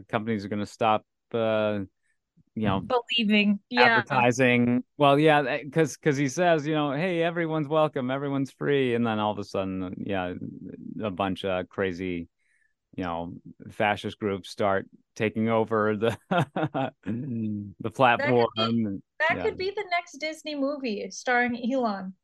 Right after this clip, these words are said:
Speaker 2: I'd watch it.
Speaker 1: Well, and that's Magnifico, e-, even
Speaker 2: Yeah, he is.
Speaker 1: references
Speaker 2: There's similarities there for sure. I didn't, I didn't think about them until now that you've said it, but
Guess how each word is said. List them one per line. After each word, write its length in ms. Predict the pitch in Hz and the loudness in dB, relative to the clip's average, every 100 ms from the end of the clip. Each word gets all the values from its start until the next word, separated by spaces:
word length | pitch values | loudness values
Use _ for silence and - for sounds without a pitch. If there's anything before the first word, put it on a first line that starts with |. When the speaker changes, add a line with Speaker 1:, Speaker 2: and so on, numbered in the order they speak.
| _ _ _ _ _ _ - 135 | _ _ _ _ _ _ -20 -6
Speaker 2:
I'd 200 | 214 277 | -4 0
watch 300 | 233 208 208 | 2 0 0
it. 240 | 233 240 - _ _ | -2 -2 -6 _ _
Speaker 1:
Well, 180 | 165 185 | 2 2
and 180 | 185 180 | 2 4
that's 280 | 180 185 - - - | 4 2 -6 -10 0
Magnifico, 600 | 151 156 151 170 - 165 | 4 4 4 -2 2 2
e-, 260 | 160 170 - - | 2 0 -2 -4
even 320 | 170 165 170 | -2 2 2
Speaker 2:
Yeah, 180 | 165 160 - | 4 2 -2
he 80 | - | -2
is. 40 | |
Speaker 1:
references 240 | 190 180 165 | 0 2 4
Speaker 2:
There's 340 | 147 269 269 - | 4 4 0 -8
similarities 500 | 269 269 311 294 233 | -4 0 0 0 -2
there 180 | 226 220 | -2 -2
for 140 | 226 | -4
sure. 200 | 220 262 | -6 -2
I 60 | 233 | 0
didn't, 220 | 220 233 - - - | 0 -4 -10 -18 -2
I 120 | 220 | 2
didn't 260 | 254 262 220 | 2 2 0
think 200 | 240 262 | 0 0
about 240 | 247 214 208 | 0 0 0
them 140 | 202 | -2
until 260 | 208 214 208 | -2 -2 -2
now 160 | 202 | -2
that 120 | 202 202 | -4 -6
you've 120 | 185 | -6
said 220 | 233 226 | -2 0
it, 180 | 202 196 | -2 -2
but 260 | 196 190 | -6 -6